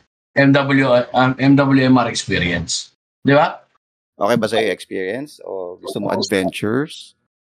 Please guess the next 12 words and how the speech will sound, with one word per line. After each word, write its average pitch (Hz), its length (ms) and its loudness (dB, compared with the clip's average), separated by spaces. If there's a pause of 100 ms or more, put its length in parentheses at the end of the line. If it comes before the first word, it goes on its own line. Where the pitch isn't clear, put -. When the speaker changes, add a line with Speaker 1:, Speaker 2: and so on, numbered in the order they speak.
Speaker 1:
Hindi 208 240 4
yung 214 140 4
adventure, 180 480 2
yun 135 160 4
na 131 80 6
yun 131 100 6
nandun 117 380 2
sa 110 240 2
ano 104 100 -2
eh. 85 140 -8 (1500)
Di 135 140 -2
ba? 90 260 0